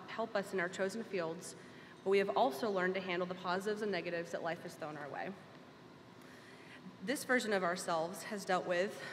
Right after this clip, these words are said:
a pandemic, working long hours, managing all online classes,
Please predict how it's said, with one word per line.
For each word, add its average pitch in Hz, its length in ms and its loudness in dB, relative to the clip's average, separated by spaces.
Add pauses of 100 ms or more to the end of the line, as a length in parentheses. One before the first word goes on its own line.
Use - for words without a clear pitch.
(200)
a - 60 -6
pandemic, 190 680 2 (560)
working 196 360 4
long 175 220 4
hours, 226 720 4 (320)
managing 180 500 2
all 233 340 8
online 220 380 2
classes, 180 800 2